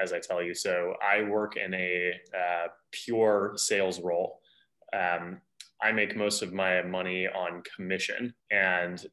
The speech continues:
the amount of commission that I make is strictly a function of how much effort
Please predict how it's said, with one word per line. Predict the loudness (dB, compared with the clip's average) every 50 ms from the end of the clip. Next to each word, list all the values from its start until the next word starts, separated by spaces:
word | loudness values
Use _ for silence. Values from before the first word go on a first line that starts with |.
| _ -6
the | -2 0 0
amount | 2 2 2 4 4 4
of | 2 2
commission | -2 -4 -4 -2 -2 0 0 0 0 -2 -2 -4 -4 -2
that | 0 2
I | 2 2
make | 2 2 0 0 0 -2 -4 -6 -4
is | -2 0 0 0 0 0 0 -2 -4 -4 -6 -6 -8 -10 _ _
strictly | -12 -10 -10 -8 -6 -4 -2 -2 -2 -2 -2 -2 0 0 0 0 0 0 0 0 0
a | -2 -2 -4
function | -2 -2 -2 -2 -2 -2 -4 -2 -2 -2 -2 -2
of | 0 0 2 2 2 2 0 -2 -4 -4
how | -2 -2 0
much | 0 0 -2 -4 -6 -2 0
effort | 0 0 0 -2 -4 -4 -4 -4 -6